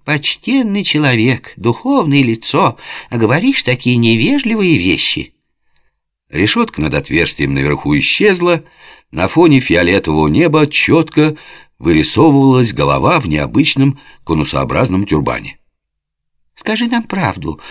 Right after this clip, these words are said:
о сидящий в зиндане, ты ли на самом деле настоящий багдадский вор?» «Ну, допустим». «Что он сказал?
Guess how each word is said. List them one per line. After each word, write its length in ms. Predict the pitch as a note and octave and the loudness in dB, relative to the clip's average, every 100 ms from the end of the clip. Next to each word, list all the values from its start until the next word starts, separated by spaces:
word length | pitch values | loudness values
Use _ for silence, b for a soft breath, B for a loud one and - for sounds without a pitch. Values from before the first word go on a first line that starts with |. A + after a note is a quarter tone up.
| B - | B -2
о 140 | D3 | 0
сидящий 560 | D#3 D3 A#2 D3+ - C#3 | 0 -2 -2 -2 0 0
в 40 | |
зиндане, 720 | A2+ C3 D2+ G#2+ D2 D#2 C#2+ _ _ _ _ _ _ | 2 0 0 -2 -2 -6 -10 _ _ _ _ _ _
ты 220 | - C4+ | 2 4
ли 100 | A#3+ | 4
на 160 | G3+ F3+ | 0 -2
самом 480 | - C#3 F#3 E3 D#3+ | -2 0 0 -2 0
деле 320 | B2 E3 C#3+ | 2 4 4
настоящий 720 | C3+ - A2 A#2 E3 - - | 2 0 -2 0 0 -2 -2
багдадский 560 | D#3 C#3+ D3 F3+ - F#3+ | -2 -2 -2 -2 -4 -2
вор?» 380 | G3+ D#3 D#2+ _ _ _ _ _ _ _ _ _ _ _ _ | 2 2 0 _ _ _ _ _ _ _ _ _ _ _ _
«Ну, 320 | - - D2+ | -12 -6 -4
допустим». 840 | G#2 D2 C#2+ E2 - - G2+ C#2 _ _ _ _ _ _ _ _ _ _ _ _ | -2 -2 -2 -2 -2 -2 -2 -2 _ _ _ _ _ _ _ _ _ _ _ _
«Что 180 | - G2+ | -10 -2
он 100 | C3 | -2
сказал? 420 | C#3 D3+ A2 G#3+ | 0 -2 -2 -4